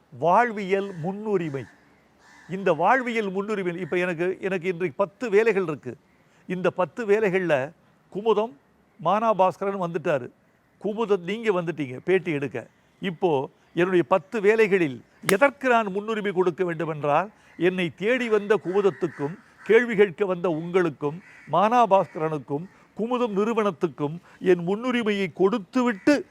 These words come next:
அப்புறம் நான் என் வேலையை கவனிக்க வேண்டும். இல்லை, இல்லை, உங்களை அப்புறம் பார்த்துக் கொள்கிறேன் என்றால்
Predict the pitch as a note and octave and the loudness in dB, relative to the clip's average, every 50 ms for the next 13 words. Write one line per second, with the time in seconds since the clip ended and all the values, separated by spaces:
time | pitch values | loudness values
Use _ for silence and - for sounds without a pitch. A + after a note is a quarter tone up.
0 | _ _ - - G#3+ A3 - - D#4 D#4+ D4 C#4+ C4 A#3+ A3+ A3 G3+ G3 G3+ G#3 | _ _ 2 2 2 2 4 2 2 2 2 2 0 2 2 2 0 2 2 2
1 | G3+ G3+ G3+ F#3 E3 E3 E3 E3+ E3+ E3 - E3+ D#3 C#3+ C#3 C#3 C3 B2+ - - | 4 4 4 4 2 0 -2 -2 -4 -4 -6 -4 -4 -4 -4 -4 -6 -8 -8 -10
2 | _ - - - - - F3 F#3+ G3 G3+ G3 F#3 F3+ F3+ F3+ F3+ E3 B2+ - - | _ -20 -20 -20 -14 -8 -8 -4 0 2 2 2 2 0 0 -2 -2 -4 -6 -12
3 | - - - F3 F3+ E3 F#3+ F3 E3+ E3 - - F#3+ G3 F3+ E3+ F3 F3 E3+ - | -20 -14 -10 -8 -6 -2 0 0 0 0 -2 -2 -4 -4 0 0 0 0 0 -4
4 | - E3+ - E3+ E3 E3 E3 E3 D#3 D#3 D#3 D#3+ F3 F#3+ F#3 D#3+ | -8 -8 -6 -6 -4 -4 -4 -6 -6 -8 -4 -2 0 0 0 -2